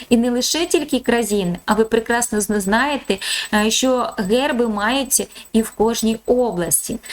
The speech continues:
Так само, мандруючи, е, областями України, кожна область має свій герб, який щось символізує. І якщо роздивитися ці зображення, звичайно, можна поміркувати,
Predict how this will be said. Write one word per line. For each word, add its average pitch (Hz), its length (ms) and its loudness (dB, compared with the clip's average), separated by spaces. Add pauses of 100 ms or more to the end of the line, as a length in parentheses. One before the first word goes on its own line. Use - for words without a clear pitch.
(120)
Так 220 160 2
само, 277 420 0
мандруючи, 233 720 0
е, 196 160 -2 (480)
областями 220 680 0
України, 214 680 0 (320)
кожна 233 580 2
область 247 360 0
має 196 400 0
свій 175 440 -2
герб, 196 300 0 (140)
який 208 440 0
щось 185 320 0
символізує. 175 720 0 (640)
І 247 80 6
якщо 320 380 0
роздивитися 262 800 0
ці 262 240 0
зображення, 240 720 0 (240)
звичайно, 285 960 2
можна 240 760 0 (320)
поміркувати, 214 1040 0